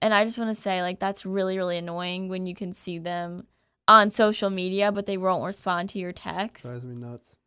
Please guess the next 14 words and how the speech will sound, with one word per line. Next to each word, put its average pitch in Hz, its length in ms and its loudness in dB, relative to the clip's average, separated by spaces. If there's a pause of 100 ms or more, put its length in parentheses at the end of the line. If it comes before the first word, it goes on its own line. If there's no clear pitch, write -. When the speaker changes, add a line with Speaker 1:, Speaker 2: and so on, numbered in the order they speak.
Speaker 1:
It 254 200 12
really 277 360 8
is 294 160 4
disrespectful. 190 1000 0 (500)
Um, 185 800 8 (1160)
I 220 180 12
would 214 180 2
say 190 300 2
that's 185 260 -2
kind 185 200 -4
of 175 80 -4
a 160 60 -6
red 175 220 -4
flag 175 600 -4